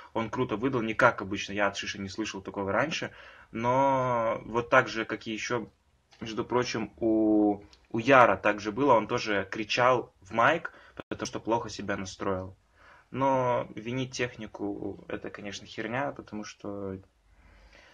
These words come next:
нужно только себя винить во всех этих косяках.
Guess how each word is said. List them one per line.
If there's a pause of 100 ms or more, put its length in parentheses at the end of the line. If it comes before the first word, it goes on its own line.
(200)
нужно
только
себя
винить (1300)
во
всех
этих
косяках.